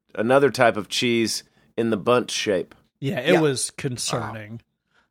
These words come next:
Speaker 2: Um, but we don't have time to get into that right now. We have to get into other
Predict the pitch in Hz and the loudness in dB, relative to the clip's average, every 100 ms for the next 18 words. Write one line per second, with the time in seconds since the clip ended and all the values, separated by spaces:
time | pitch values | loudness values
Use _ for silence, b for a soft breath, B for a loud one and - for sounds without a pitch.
0 | - 147 147 143 143 127 196 160 139 - | -4 2 4 2 0 6 8 10 6 -4
1 | - _ _ 131 151 220 202 196 170 170 | -12 _ _ 0 4 6 8 6 6 4
2 | 160 143 147 147 135 143 131 131 131 120 | 4 2 0 0 2 2 2 0 0 -4
3 | 110 104 107 151 190 220 226 220 240 311 | -8 -8 2 2 4 2 2 2 6 8
4 | 302 170 120 107 | 8 6 2 -6